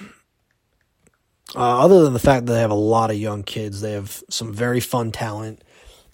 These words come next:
Uh, they have Zegras that everybody knows.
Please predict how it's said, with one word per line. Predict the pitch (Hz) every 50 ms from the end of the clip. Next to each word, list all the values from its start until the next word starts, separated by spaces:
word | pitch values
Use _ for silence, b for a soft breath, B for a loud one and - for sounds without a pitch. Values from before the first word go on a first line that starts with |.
| b _ -
Uh, | - 104 98 98 95 95 95
they | 95 101 98 98 95
have | - 113 110 104 101 98 98 98 95 98 95 98 - - b b b b b b b b b b b b b b b b b b b b b b b b b b b b b b _ _ _ _ _ _ _ _ _ _ _ -
Zegras | - - 113 135 135 123 127 127 127 -
that | - 123
everybody | 117 113 113 113 113 104 104
knows. | 104 107 110 107 110 139 139 135 131 131 131 127 - - -